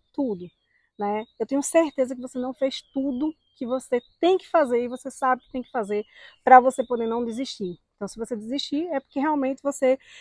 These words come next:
quer ser uma C L T, quer fazer algo que não lhe dá prazer.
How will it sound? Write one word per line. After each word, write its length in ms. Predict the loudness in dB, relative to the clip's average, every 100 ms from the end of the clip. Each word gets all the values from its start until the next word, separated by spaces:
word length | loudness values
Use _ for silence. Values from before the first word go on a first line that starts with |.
| -8
quer 240 | 2 2 2
ser 160 | -2
uma 220 | -4 -2 -4
C 160 | -4
L 180 | -4 -4
T, 580 | 2 8 8 8 6 2 -4 -16 -6
quer 120 | -4
fazer 260 | -2 0
algo 200 | 2 0 _
que 80 | -4
não 180 | -4 -4
lhe 100 | -6
dá 380 | -2 0 0 -4 _ _ -2
prazer. 640 | 2 2 0 -2 -2 -4